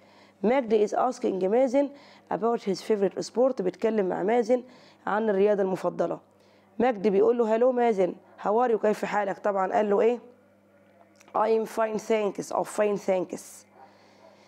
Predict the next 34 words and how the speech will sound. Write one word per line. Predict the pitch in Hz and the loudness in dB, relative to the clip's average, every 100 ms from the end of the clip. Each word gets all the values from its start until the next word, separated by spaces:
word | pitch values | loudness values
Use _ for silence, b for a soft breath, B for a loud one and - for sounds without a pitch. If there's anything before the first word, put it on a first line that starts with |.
| B | B
سأله | - 285 277 247 | -2 0 0 0
سؤال | 226 247 269 | 2 0 0
is | 233 196 | 0 2
your | 233 247 | 2 2
favorite | 233 214 190 | 0 -2 -6
sport؟ | - 254 254 - | 0 0 2 0
قال | 254 | 0
له | 214 208 226 | 2 0 0
I | 226 | 0
like | 220 226 220 - _ - | 0 0 -2 -10 _ -4
football. | 196 190 165 | -4 -2 -6
تبقى | 185 - 185 | -6 -2 0
what | 226 240 190 | 2 0 0
is | 233 175 | -2 0
your | 226 185 | 0 0
favorite | 202 185 175 | 0 -2 -2
sport؟ | - 269 262 B B B B 196 | 0 0 0 B B B B 0
ما | |
هي | 220 226 | 2 2
الرياضة | 220 220 | 2 2
المفضلة؟ | 202 190 185 190 185 | -2 0 0 0 0
بكتب | 208 208 - | 0 -2 -2
كلمة | 226 214 202 | -2 0 0
what | 214 254 - | 2 0 -2
مع | 214 208 | 0 2
وماذا | 190 208 202 | 2 2 0
على | 185 | 0
النقط | 185 202 190 | 0 -2 -4
التانية. | - - 165 165 - _ _ b b b b b b - | -6 -2 -2 -2 -6 _ _ b b b b b b -2
قال | 262 | 0
له | 247 214 208 | 0 0 0
I | 233 | 0
like | 247 208 | 0 -2
playing | 196 220 | 0 0